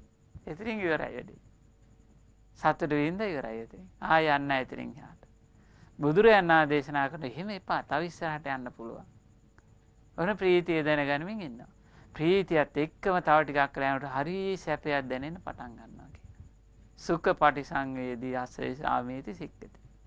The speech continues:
සැපේ දැනගනිමින් ආස්වාස කරනවා, ප්‍රස්වාස කරනවා කියලා ඉක්මෙන්න කියනවා. දැන් ප්‍රීතියත් එක්ක පිටපස්සේ ඉන්නේ සැප තියෙන්නේ.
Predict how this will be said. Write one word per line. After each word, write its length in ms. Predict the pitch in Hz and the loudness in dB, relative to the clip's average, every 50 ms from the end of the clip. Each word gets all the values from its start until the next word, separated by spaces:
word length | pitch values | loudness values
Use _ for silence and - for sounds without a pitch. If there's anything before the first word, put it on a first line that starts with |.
| - - - - - - - - - - | -20 -20 -20 -20 -20 -20 -20 -18 -16 -14
සැපේ 480 | - - - 160 160 - - 208 202 196 165 | -6 2 4 4 4 6 6 6 6 6 6
දැනගනිමින් 800 | 139 151 156 175 185 165 170 156 151 143 139 143 135 131 127 | 6 6 6 6 6 6 6 6 6 4 -2 -2 -4 0 2
ආස්වාස 580 | 131 135 139 139 - - 156 131 131 131 - - | 4 4 4 2 0 -4 0 0 0 0 -4 -12
කරනවා, 460 | - 127 123 123 120 123 123 123 120 | -12 -10 -10 -8 -6 -6 -6 -6 -6
ප්‍රස්වාස 600 | - - 143 135 135 - - 143 135 131 127 - | -4 -2 -2 -2 -2 -2 0 2 2 2 0 -4
කරනවා 500 | 131 - 131 123 123 123 123 123 123 127 | -12 -10 -8 -8 -6 -6 -6 -6 -6 -8
කියලා 240 | 127 - 220 226 220 | -10 -10 -12 -10 -10
ඉක්මෙන්න 340 | 214 - - - - - - - | -10 -12 -14 -16 -16 -14 -16 -18
කියනවා. 360 | - - - 160 190 202 - _ - _ - - - - - _ - - - | -20 -20 -20 -20 -20 -20 -20 _ -20 _ -20 -20 -20 -20 -20 _ -20 -16 -10
දැන් 180 | 139 135 117 - | -10 -10 -8 -8
ප්‍රීතියත් 580 | - 160 151 151 147 135 170 165 156 - - | -4 0 2 2 2 4 4 4 4 4 2
එක්ක 200 | 156 139 - - 185 180 175 - | -2 -2 0 0 0 0 0 0
පිටපස්සේ 500 | - 175 156 160 156 185 180 165 - 180 | -2 -4 -4 0 2 2 0 0 0 -4
ඉන්නේ 140 | 160 151 - | -4 -4 -2
සැප 220 | - 165 160 - | -2 -2 -2 -2
තියෙන්නේ. 400 | 180 185 208 196 190 190 208 | -4 -4 -4 -4 -4 -6 -12